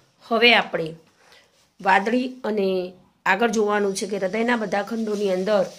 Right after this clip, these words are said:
આ તાલબદ્ધ રીતે રુધિર પહોંચે છે. આમ બુજો વિચારે છે કે શું વાદળી અને જળવ્યાર એટલે કે હાઇડ્રા પણ રુધિર ધરાવે છે?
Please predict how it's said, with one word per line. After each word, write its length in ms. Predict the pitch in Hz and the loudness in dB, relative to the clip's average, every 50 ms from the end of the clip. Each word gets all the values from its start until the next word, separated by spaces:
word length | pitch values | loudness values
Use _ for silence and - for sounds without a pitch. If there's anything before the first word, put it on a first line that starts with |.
| - - _ - - | -20 -20 _ -10 -10
આ 80 | 180 | -10
તાલબદ્ધ 540 | 175 - 196 208 220 233 233 233 220 185 240 | -4 0 2 2 4 4 2 2 0 2 0
રીતે 320 | 214 220 202 196 220 208 | 0 -2 -4 -4 -2 -2
રુધિર 300 | 202 208 185 196 202 190 | -2 -2 -4 -6 -8 -8
પહોંચે 400 | 190 - 190 185 185 - 202 190 | -8 -6 -6 -6 -6 -6 -6 -6
છે. 320 | 190 - - 208 180 156 160 160 _ _ _ _ _ _ _ _ _ _ - _ _ _ - _ _ _ _ _ _ - | -6 -6 -6 -6 -6 -6 -10 -14 _ _ _ _ _ _ _ _ _ _ -20 _ _ _ -20 _ _ _ _ _ _ 2
આમ 320 | 226 247 226 202 202 269 - - _ _ _ _ _ _ _ _ _ _ _ _ _ _ _ _ _ _ | 4 4 4 4 2 -4 -12 -20 _ _ _ _ _ _ _ _ _ _ _ _ _ _ _ _ _ _
બુજો 300 | 226 208 226 - - 269 | -8 -6 -4 2 4 4
વિચારે 440 | 269 247 226 - - 214 208 208 208 | 4 4 2 0 2 2 2 2 0
છે 140 | 196 208 233 | -2 -4 -6
કે 140 | 214 - 208 | -6 -6 -8
શું 180 | 214 - 254 | -6 -6 -6
વાદળી 420 | 220 190 165 180 180 220 240 247 247 | -4 -2 -2 -2 -2 0 2 2 4
અને 160 | 226 226 214 | 4 2 0
જળવ્યાર 560 | 170 220 190 190 208 214 220 208 185 160 156 - - - - _ _ - - | -2 -2 -2 -2 0 0 2 2 2 2 0 -4 -10 -20 -20 _ _ -12 -8
એટલે 100 | 190 196 | -8 -6
કે 120 | 196 - | -4 -4
હાઇડ્રા 480 | 202 185 185 190 208 - 202 214 220 214 | -4 -2 0 0 0 0 2 4 4 4
પણ 260 | 220 - 240 226 233 | 4 0 -6 -6 -6
રુધિર 360 | - 233 190 170 214 202 190 | -6 -8 -8 -6 -6 -6 -6
ધરાવે 500 | 180 - 190 175 170 175 202 226 233 233 | -4 -4 -2 0 2 2 4 6 6 6
છે? 300 | 233 233 - 254 214 208 | 6 4 -4 -6 -8 -10